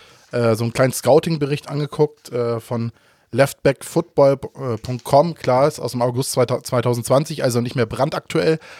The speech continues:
Aber rein von der Beschreibung des Spielers her ist der Spieler eigentlich, passt der wie die Faust aufs Auge zum Walter-Fußball. Und ich denke mal, das wird auch der Grund sein, warum Bold und so ihn geholt haben, weil er wird, äh, also wenn er das bringt, was in diesem Scouting-Bericht steht, dann passt er perfekt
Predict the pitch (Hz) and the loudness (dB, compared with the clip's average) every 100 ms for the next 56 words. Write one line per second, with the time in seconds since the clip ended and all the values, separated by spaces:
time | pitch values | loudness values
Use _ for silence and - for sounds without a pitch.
0 | - - - 135 135 117 120 160 208 202 | -20 -20 -2 2 4 4 4 4 4 0
1 | 165 143 123 - 185 175 127 113 - 208 | 0 2 2 4 6 6 4 0 -2 2
2 | 143 - 107 92 - 139 - 135 - 160 | 2 2 -2 -6 -8 -8 -2 -2 -2 -2
3 | 143 131 139 143 - - 151 - 123 160 | 2 2 2 -4 -8 0 0 2 -2 -2
4 | 160 - 139 147 - - - 147 143 131 | -6 0 2 2 -4 -8 -2 0 0 -2
5 | 139 123 127 127 110 - - 113 113 117 | -4 0 0 0 -4 -6 -6 -6 -4 -2
6 | 127 151 147 139 143 143 - - - 143 | -2 0 0 2 2 0 -8 -20 -4 -2
7 | - 151 139 135 110 113 147 202 - 113 | 2 2 2 -2 0 2 2 2 2 4
8 | 123 151 - _ _ 123 123 123 123 127 | 4 0 -8 _ _ 2 2 4 4 4
9 | 143 120 131 127 123 151 127 110 110 117 | 2 -4 -4 0 2 2 2 -2 0 -2
10 | - 107 120 - - - 147 - 120 147 | -4 -6 -4 -6 -10 -10 -6 -2 -2 0
11 | 139 147 160 - - - - 139 185 214 | 2 2 2 -4 -14 -18 0 2 2 2
12 | 151 143 139 139 - 131 156 143 131 127 | 0 -2 -2 -4 0 2 2 0 -4 -2
13 | - 139 165 151 127 139 - 131 135 - | -2 -2 0 0 0 -2 0 0 -2 -2
14 | 165 - - | -2 -2 -6